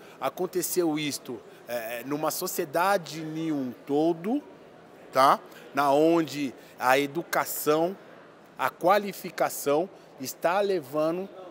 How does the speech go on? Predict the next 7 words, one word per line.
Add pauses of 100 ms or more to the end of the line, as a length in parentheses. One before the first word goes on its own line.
(180)
novos
profissionais
a
novos
estágios. (680)
Então, (320)
é,